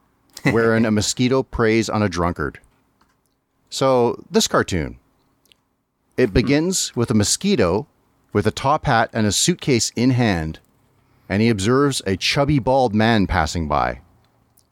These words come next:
Speaker 1: The man warily enters his home, and the mosquito follows and spies through the keyhole. The wily insect enters the transom window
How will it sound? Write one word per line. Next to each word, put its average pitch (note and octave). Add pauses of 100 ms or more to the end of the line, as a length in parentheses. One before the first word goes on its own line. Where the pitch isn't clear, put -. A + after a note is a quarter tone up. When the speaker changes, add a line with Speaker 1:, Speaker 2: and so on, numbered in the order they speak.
(280)
Speaker 1:
The F#2+
man A2
warily A#2
enters A2+
his G2
home, F#2 (500)
and G2
the A2
mosquito C3+
follows A2
and F#2
spies A#2
through C3
the A2+
keyhole. F2 (920)
The F#2
wily G#2+
insect A#2
enters A2
the G2
transom A2
window F2